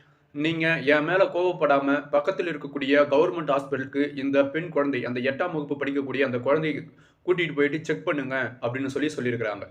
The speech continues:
இதை கேட்டதுமே அவங்களுடைய பாட்டி அப்படியே ஆடி போறாங்க. உடனே தன்னுடைய பேத்தியை அழைச்சிட்டு நேரா திருவண்ணாமலை கவர்மெண்ட் ஹாஸ்பிட்டல்ல போயிட்டு தன்னுடைய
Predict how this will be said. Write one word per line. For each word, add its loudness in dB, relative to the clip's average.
இதை 4
கேட்டதுமே 2
அவங்களுடைய 2
பாட்டி 4
அப்படியே -2
ஆடி 4
போறாங்க. 0
உடனே 0
தன்னுடைய 0
பேத்தியை 2
அழைச்சிட்டு 2
நேரா 0
திருவண்ணாமலை 2
கவர்மெண்ட் 2
ஹாஸ்பிட்டல்ல -4
போயிட்டு 2
தன்னுடைய 2